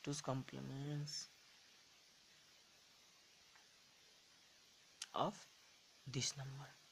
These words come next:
of this number। अब यसको अर्को, <clears throat> अर्को तरिका हेरौँ, अर्को मेथड, अर्को मेथड हेर्दा चाहिँ, अ, यस, अ,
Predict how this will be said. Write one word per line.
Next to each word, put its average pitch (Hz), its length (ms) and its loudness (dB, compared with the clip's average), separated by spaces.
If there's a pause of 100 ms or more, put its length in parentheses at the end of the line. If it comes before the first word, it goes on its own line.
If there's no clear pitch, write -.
(1120)
of 185 360 0 (140)
this 143 320 4
number। 131 340 -2 (720)
अब 190 160 8
यसको 180 320 8
अर्को, 156 440 12 (320)
<clears throat> - 500 12
अर्को - 240 6
तरिका 117 360 2
हेरौँ, 104 240 -2 (2250)
अर्को 135 340 -2 (120)
मेथड, 135 560 -6 (1700)
अर्को 135 260 2
मेथड 147 340 6
हेर्दा 110 300 2
चाहिँ, 156 280 6 (460)
अ, 123 360 6 (260)
यस, 156 300 4 (160)
अ, - 40 2